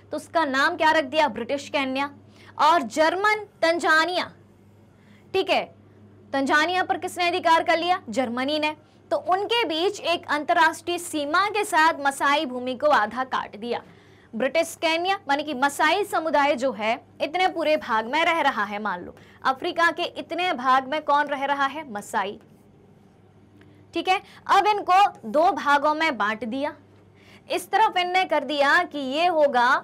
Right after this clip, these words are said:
ब्रिटिश केन्या, ब्रिटिश का शासन होगा, ब्रिटिश केन्या, और ये क्या हो गया? यहाँ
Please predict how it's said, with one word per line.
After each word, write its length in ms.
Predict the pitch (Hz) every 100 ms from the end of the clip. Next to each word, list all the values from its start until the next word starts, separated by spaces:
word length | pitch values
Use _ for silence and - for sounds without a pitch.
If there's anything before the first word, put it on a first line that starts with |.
| - -
ब्रिटिश 500 | 214 269 294 349 -
केन्या, 460 | 349 320 320 247 - -
ब्रिटिश 400 | 226 254 262 330
का 160 | - 320
शासन 380 | 330 277 - 277
होगा, 260 | 240 208 - - - - 226
ब्रिटिश 440 | 214 294 349 359
केन्या, 500 | - 330 339 302 185 - - - - - - - - - - - - - - -
और 200 | 233 226
ये 180 | 262 330
क्या 140 | 320
हो 140 | 320
गया? 220 | 311 320 349 - - 269
यहाँ 480 | 285 262 277 339